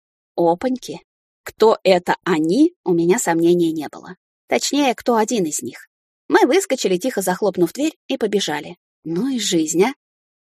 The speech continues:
Я в королевском дворце после приема, устроенного в мою честь посреди ночи в халате и ночнушке, несусь по коридору в компании горничной, которая спасает меня от... Тадам, принца! Называется это «Уходили они огородами».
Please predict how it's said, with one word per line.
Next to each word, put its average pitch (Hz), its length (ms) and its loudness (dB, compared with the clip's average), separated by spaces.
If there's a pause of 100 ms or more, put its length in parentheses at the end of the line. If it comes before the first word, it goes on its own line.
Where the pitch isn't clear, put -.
Я 185 260 4
в - 40 -14
королевском 180 560 0
дворце 202 440 0
после 190 260 -4
приема, 180 440 2
устроенного 175 580 2
в 165 60 -6
мою 185 240 0
честь 277 300 -2
посреди 196 400 -4
ночи 233 280 0
в - 40 -10
халате 196 420 0
и 175 40 4
ночнушке, 254 560 2 (200)
несусь 247 380 0
по 180 120 0
коридору 196 400 4
в - 80 -8
компании 190 440 0
горничной, 240 520 0
которая 214 340 -2
спасает 214 460 0
меня 254 360 2
от... 320 220 2 (480)
Тадам, 262 760 6 (180)
принца! 427 560 2 (640)
Называется 226 680 4
это 320 260 2
«Уходили 214 460 0
они 170 240 0
огородами». 170 640 -8